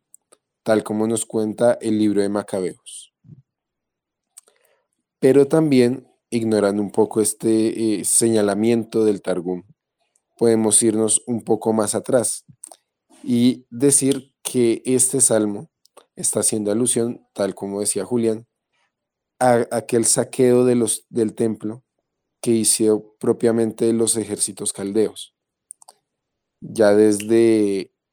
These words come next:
antes de, de Ba-, de Babilonia, acordándonos que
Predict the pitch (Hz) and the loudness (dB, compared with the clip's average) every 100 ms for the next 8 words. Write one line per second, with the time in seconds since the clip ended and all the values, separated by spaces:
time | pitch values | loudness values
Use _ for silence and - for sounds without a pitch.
0 | _ 107 127 139 131 110 101 101 95 90 | _ 0 0 0 -2 -4 -2 -2 -2 -4
1 | 87 - - - - - - _ _ _ | -8 -8 -6 -4 -6 -12 -16 _ _ _
2 | _ _ _ _ _ 95 98 98 98 65 | _ _ _ _ _ -4 0 2 0 0
3 | 98 98 95 95 98 98 98 95 - _ | -2 0 2 0 0 -2 -2 -8 -14 _
4 | _ _ _ 104 - 107 104 104 104 101 | _ _ _ -10 -4 0 0 0 -2 -4
5 | - - 113 - | -6 -4 -4 -4